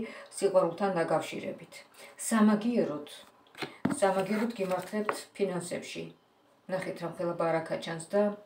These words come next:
მ, წარმატება, კარიერული წარმატება. აი აქ, მონეტები. რაღაცა გზა იხსნება, რაღაცა არხი იხსნება,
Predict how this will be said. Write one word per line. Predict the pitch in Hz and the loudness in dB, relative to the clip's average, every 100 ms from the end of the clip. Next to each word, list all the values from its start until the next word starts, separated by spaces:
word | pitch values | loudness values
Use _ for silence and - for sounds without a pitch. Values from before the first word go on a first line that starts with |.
| _ _ _ _ - | _ _ _ _ -14
მ, | 170 160 160 165 | -8 -6 -4 -2
წარმატება, | 190 170 165 160 - 165 | 0 2 0 -2 -4 -4
კარიერული | - 185 196 202 190 196 226 | 0 4 6 8 6 4 2
წარმატება. | - 160 151 143 - 165 165 - _ _ - - _ - - - - - - - - - | 0 -2 -2 -4 -4 -4 -4 -8 _ _ -20 -20 _ -14 -12 -12 -14 -16 -12 -12 -12 -6
აი | 175 160 | -2 0
აქ, | - - - - - - | -2 -4 -14 -16 -20 -2
მონეტები. | 190 196 190 185 - 165 - - - - | 4 6 6 4 0 -6 -12 -14 -10 0
რაღაცა | 196 208 - 170 | 2 2 2 0
გზა | 165 185 190 | 2 6 6
იხსნება, | 165 160 - - - - | 4 -2 -8 -10 -6 -4
რაღაცა | 160 175 165 | -2 -2 0
არხი | 170 170 - 165 | 2 2 0 -4
იხსნება, | 156 - 170 165 196 | -6 -8 -8 0 2